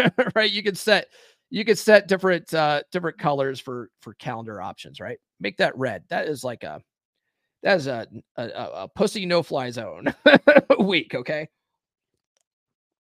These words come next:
Um, right. And so, okay. So you wanna keep,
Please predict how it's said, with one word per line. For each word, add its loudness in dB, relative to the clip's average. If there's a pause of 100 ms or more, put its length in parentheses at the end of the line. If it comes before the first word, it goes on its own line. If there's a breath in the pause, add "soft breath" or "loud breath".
(720 soft breath)
Um, 8 (2000)
right. 6 (300)
And 2
so, 8 (320)
okay. 0
So -8
you 0
wanna 4
keep, -6